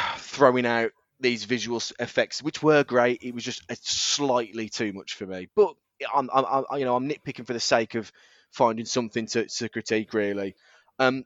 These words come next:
the, the crazy we've discussed already in the, the finger scene when, when she cuts off her finger. Um,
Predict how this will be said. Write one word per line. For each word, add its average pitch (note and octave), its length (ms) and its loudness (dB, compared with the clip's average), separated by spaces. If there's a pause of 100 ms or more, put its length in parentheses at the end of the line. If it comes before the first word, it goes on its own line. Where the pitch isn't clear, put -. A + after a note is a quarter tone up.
the, D#3+ 160 -2
the D#3 80 -4
crazy E3+ 380 2
we've A#2 140 -6
discussed - 520 -6
already A#2 400 -2
in A#2 120 -6
the, A2+ 140 -4 (240)
the B2+ 100 -4
finger B2+ 340 -2
scene C3 520 -2
when, A2+ 320 -6
when A2+ 120 -8
she - 120 -10
cuts - 320 -6
off A2+ 160 -2
her G#2+ 240 0
finger. A#2 500 -2 (600)
Um, B2+ 220 0